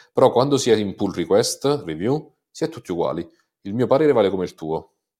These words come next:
Quindi non è che lui arri-, a un certo punto arriva il collaboratore e dice, "Senti, io sono T S, T S C, devi fare come dico io." Non lo, non è mai successo. Allora il punto è, io poi mi sento libero di dire,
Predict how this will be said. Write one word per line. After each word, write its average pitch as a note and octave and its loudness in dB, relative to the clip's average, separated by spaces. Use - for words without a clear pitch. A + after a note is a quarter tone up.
Quindi B2 0
non C3+ 4
è C#3 8
che A#2+ 8
lui A2+ 4
arri-, A2 6
a G#2 2
un A2 0
certo A2+ -6
punto G#2 2
arriva C3+ 2
il B2+ -2
collaboratore G#2+ -2
e - -6
dice, F2 -2
"Senti, A#2+ 0
io B2+ 0
sono A#2 -2
T C3+ -6
S, G#2+ -2
T B2+ -6
S - -6
C, A2+ -6
devi F2+ -4
fare F2+ -2
come F#2+ -4
dico F2 -10
io." - -12
Non F#2+ -10
lo, - -8
non F#2 -10
è - -6
mai F2 -4
successo. - -8
Allora C#3 2
il F#2 0
punto F#2+ 0
è, D#2+ 0
io - 0
poi A2 0
mi C3 0
sento D3+ 4
libero G2+ 2
di E3 0
dire, A2+ 0